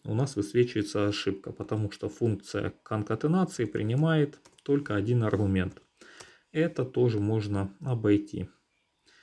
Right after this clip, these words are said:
Каким образом? Мы вот тут first name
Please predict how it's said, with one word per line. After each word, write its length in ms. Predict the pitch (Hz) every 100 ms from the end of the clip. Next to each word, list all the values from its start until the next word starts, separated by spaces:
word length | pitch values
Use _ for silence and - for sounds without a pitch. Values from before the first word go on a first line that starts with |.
| _ -
Каким 480 | 120 - 113 110
образом? 600 | 101 98 104 95 95 98 -
Мы 400 | 117 120 98 95 _ _ _ _ _ _ _ _ _ _ _ _ _ _ _ _ -
вот 260 | 113 113 -
тут 280 | 107 95 -
first 420 | - 123 123 -
name 420 | 101 101 117